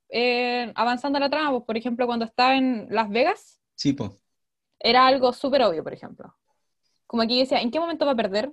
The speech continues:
Speaker 1: Porque es como en algún momento tiene que perder, pues no puede ganar siempre.
Speaker 2: Sí, po. Como que, claro, tiene como esa,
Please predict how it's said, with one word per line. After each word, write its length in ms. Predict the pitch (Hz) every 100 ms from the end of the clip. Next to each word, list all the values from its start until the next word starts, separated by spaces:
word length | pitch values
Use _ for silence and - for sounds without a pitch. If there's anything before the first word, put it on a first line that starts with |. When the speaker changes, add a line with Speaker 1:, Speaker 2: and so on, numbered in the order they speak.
| _ -
Speaker 1:
Porque 180 | 208
es 60 | 233
como 140 | 233
en 60 | 226
algún 160 | 233 330
momento 240 | 359 330
tiene 180 | 339 370
que 80 | 359
perder, 220 | 349 392
pues 100 | 285
no 80 | 262
puede 140 | 302
ganar 200 | 320 320
siempre. 360 | 359 359 208 - _ _ _ _ _ _ _ _ _ _ _ _ _ _ _ _ _ _ _ _ _
Speaker 2:
Sí, 180 | - 117
po. 180 | - - _ _ _ _ _ _ -
Como 220 | 120 113
que, 120 | 113 110
claro, 320 | 123 127 120
tiene 240 | 127 139
como 160 | 139 131
esa, 240 | - 113